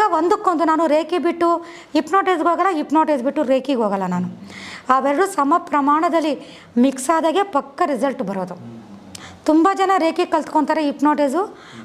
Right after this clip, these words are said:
ಗೊತ್ತಿರೋದಿಲ್ಲ. ತುಂಬ ಜನ ಕೆಲವರು ಹಿಪ್ನೋಟೈಸ್ ಮಾಡಿ ಮಾಡಿ ಕಳಿಸ್ತಾ ಇರ್ತಾರೆ,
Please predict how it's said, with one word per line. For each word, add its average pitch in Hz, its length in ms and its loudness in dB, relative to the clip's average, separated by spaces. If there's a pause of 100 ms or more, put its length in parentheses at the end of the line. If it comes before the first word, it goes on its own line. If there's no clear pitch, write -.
(140)
ಗೊತ್ತಿರೋದಿಲ್ಲ. 220 500 0 (360)
ತುಂಬ 370 260 2
ಜನ 370 220 0
ಕೆಲವರು 330 260 0
ಹಿಪ್ನೋಟೈಸ್ 320 480 2
ಮಾಡಿ 302 200 2
ಮಾಡಿ 302 220 0
ಕಳಿಸ್ತಾ 277 340 -2
ಇರ್ತಾರೆ, 294 420 0